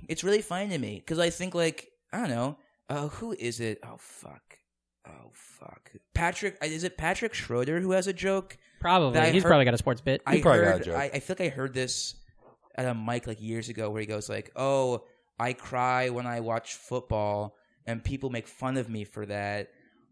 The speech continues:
Speaker 1: But hey, if it wasn't for fo-," and people make, make fun of me for caring so much,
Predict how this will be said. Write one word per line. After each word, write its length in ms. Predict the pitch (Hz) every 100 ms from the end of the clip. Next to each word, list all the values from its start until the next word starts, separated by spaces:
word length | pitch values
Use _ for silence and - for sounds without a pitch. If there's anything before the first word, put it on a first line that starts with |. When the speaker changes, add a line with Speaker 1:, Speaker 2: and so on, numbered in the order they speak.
| -
Speaker 1:
But 180 | 131 -
hey, 320 | - 131 131
if 120 | 123
it 80 | 131
wasn't 360 | 131 127 135 -
for 120 | 123
fo-," 260 | - 131 -
and 100 | 131
people 160 | 180 180
make, 140 | 156 151 143 -
make 140 | 135
fun 100 | 135 139
of 40 |
me 60 | 135
for 120 | 117
caring 400 | - 127 123 120
so 180 | - 113
much, 400 | 110 107 -